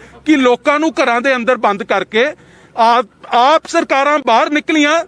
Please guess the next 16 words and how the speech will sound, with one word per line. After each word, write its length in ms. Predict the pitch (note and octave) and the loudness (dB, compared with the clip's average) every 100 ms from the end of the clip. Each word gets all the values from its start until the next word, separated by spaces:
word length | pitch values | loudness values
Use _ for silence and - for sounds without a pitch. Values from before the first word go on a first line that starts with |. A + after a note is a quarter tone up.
| - - | -12 -4
ਆਪਦੀਆਂ 400 | B3 B3 C4+ D4+ | 0 0 0 -2
ਹੈਲਥ 200 | A#3 B3 | 0 -4
ਫੈਸਿਲਿਟੀਜ਼ 520 | - A3+ A#3+ G#3+ A#3+ A3+ | -6 -8 -6 -6 -4 -4
ਅਪਗ੍ਰੇਡ 340 | - F#3 F3 | -2 -2 -2
ਕੀਤੀਆਂ। 400 | E3 - D#3 - | -4 -12 -8 -6
ਇੱਥੇ 180 | D4+ D#4+ | -2 -2
ਤਾਂ 120 | E4+ | 0
ਸਰਕਾਰ 400 | D4+ C4 C#4+ D#4+ | -4 -2 -2 0
ਵੀ 140 | F4 | 2
ਅੰਦਰ 200 | F4 E4+ | 2 2
ਵੜ 140 | D#4+ D4+ | 2 0
ਗਈ, 140 | D4+ C#4+ - C#4+ - - _ - | -2 -6 -10 -20 -20 -20 _ -2
ਹੁਣ 140 | C4+ | 0
ਤੱਕ 300 | D#4+ F4+ B3+ | 0 -2 -2
ਨਹੀਂ 140 | E4+ D#4+ | 0 0
ਨਿਕਲੀ। 340 | D#4+ E4 D4+ | 0 -2 -2